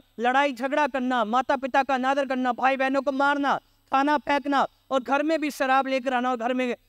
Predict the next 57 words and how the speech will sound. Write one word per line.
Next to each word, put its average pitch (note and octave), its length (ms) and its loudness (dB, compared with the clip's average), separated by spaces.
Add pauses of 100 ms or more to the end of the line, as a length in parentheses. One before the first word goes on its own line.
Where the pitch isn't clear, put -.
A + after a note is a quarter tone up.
(100)
आकर A#3 260 2
शराब A3 340 0
को A3+ 80 -4
पीना। G3+ 340 0 (1080)
और G3 140 0
यही A#3 200 0
सब A3+ 120 -2
मेरी A3 200 0
आदतें। G#3 240 0
मेरी A3+ 180 0
माँ A3+ 220 2
रोती A#3+ 260 -4
थी G#3+ 240 -4 (340)
और G#3 120 2
कहती A3+ 320 2
थी, A#3 200 -4
"ये A#3+ 80 0
सब B3+ 140 -4
मत A#3+ 280 0
कर।" A3 200 2 (180)
हमारे B3 220 2
परिवार B3 340 0
में A#3+ 140 -4
कोई C4 220 0
भी B3+ 100 -2
ऐसा B3 240 0
नहीं C4 240 -2
है B3+ 120 -2
जो B3 120 -2
शराब B3 380 0
पीता C4 220 0
हो, A#3 240 2 (280)
जो C4+ 80 4
नशा C4+ 320 0
करता C4 300 0
हो, C4 140 2
जो C4 120 -4
ऐसे, B3+ 340 -2 (240)
हमारे C4+ 240 2
पूरे D4+ 220 0
खानदान C#4 380 0
में C#4+ 140 0
कोई C4 140 -2
ऐसा A#3+ 240 0
नहीं A#3 200 -4
है। C#3+ 160 -6 (760)
मम्मी A#3+ 220 2
ने C4 120 0
कहा B3+ 320 4
कि - 320 -6
"तेरे B3+ 180 2
पापा B3+ 280 0
फौज B3 300 0
में C4 140 -2
है, C4 120 0
उसने B3 320 -4
आज C4 200 2